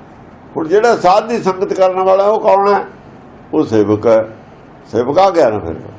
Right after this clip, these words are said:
ਸਾਧ ਦੀ ਸੰਗਤ ਵਾਲਾ ਕੌਣ ਹੈ? ਸੇਵਕ ਆ ਗਿਆ। ਜਦ ਉਹ ਅੰਦਰਲਾ, ਉਹਦੀ ਅੰਤਰ ਆਤਮਾ ਪ੍ਰਸੰਨ ਹੋ ਜਾਂਦੀ ਹੈ, ਸੰ-,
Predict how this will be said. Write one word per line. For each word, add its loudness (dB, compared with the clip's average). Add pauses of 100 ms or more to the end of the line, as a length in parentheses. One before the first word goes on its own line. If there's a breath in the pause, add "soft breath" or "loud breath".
(1800)
ਸਾਧ 0
ਦੀ -10
ਸੰਗਤ 2
ਵਾਲਾ 4
ਕੌਣ 0
ਹੈ? 0
ਸੇਵਕ -4
ਆ 2
ਗਿਆ। 2 (2000 loud breath)
ਜਦ 4
ਉਹ 2 (120)
ਅੰਦਰਲਾ, 4
ਉਹਦੀ 2
ਅੰਤਰ 2
ਆਤਮਾ 2
ਪ੍ਰਸੰਨ 0
ਹੋ 4
ਜਾਂਦੀ 2
ਹੈ, 2
ਸੰ-, -2